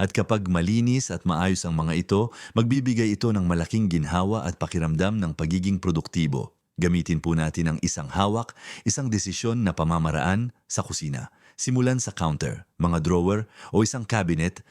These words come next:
kuhanin ang bawat gamit at magdesisyon kung itago, ibigay o itapon sa sala. Ayusin ang mga mesa, ilagay sa ayos ang mga libro, magazine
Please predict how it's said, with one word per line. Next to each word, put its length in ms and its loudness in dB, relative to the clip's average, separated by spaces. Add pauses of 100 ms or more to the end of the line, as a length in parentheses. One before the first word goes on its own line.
(140)
kuhanin 400 4
ang 160 0
bawat 400 0
gamit 480 0
at 80 -2
magdesisyon 720 -2
kung 160 0
itago, 640 -2
ibigay 400 4
o 80 2
itapon 560 0 (160)
sa 160 -4
sala. 480 -6 (160)
Ayusin 400 2
ang 80 0
mga 240 2
mesa, 340 0 (380)
ilagay 320 4
sa 240 -2
ayos 160 0
ang 80 -2
mga 240 0
libro, 400 0
magazine 640 0